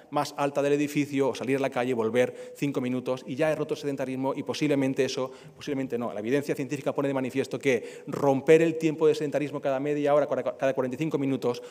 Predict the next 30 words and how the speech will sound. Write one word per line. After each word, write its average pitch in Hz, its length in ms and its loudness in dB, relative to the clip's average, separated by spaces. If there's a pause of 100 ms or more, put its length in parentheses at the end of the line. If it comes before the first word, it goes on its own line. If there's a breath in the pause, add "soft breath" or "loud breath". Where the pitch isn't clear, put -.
(180 loud breath)
provocando 147 760 6 (200 loud breath)
justamente 156 640 2
esto 151 260 -2
que 143 80 -2
os 123 260 -6
he 143 60 -2
comentado 135 400 -4
anteriormente, 131 680 -4
contracción 139 600 -2
muscular, 123 480 -4
podría, 139 500 0 (220 loud breath)
eh, 135 200 -2
mejorar 147 460 2
la 139 80 2
sensibilidad 117 440 -2
a - 20 0
la 107 60 -4
insulina. 92 420 -12 (280 loud breath)
Y 208 60 4
aquí 202 140 0
tenemos 233 260 4
un 208 60 -2
estudio 220 260 4
muy 202 140 2
sencillo, 165 500 0 (220 loud breath)
un 175 100 0
estudio 202 300 2
donde 185 160 4
hay 190 80 2
tres 214 480 2